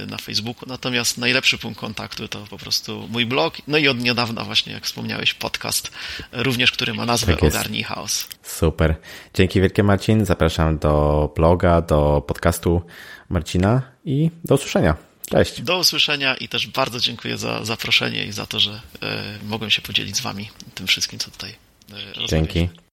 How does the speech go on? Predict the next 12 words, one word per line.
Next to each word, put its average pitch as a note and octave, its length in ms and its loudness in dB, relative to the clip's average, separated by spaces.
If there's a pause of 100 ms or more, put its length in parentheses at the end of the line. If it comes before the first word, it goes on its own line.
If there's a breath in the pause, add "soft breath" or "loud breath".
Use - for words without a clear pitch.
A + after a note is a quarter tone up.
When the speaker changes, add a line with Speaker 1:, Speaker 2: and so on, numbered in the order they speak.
Speaker 2:
I A2 160 2
to A2 120 4
na G#2 120 4
tyle G2 220 6
z - 60 0
tego, F2+ 220 2
co - 140 2
przygotowałem D2+ 600 2
dla D2 100 0
Ciebie D2+ 220 0
na D#2 100 4
dzisiaj. D#2 340 0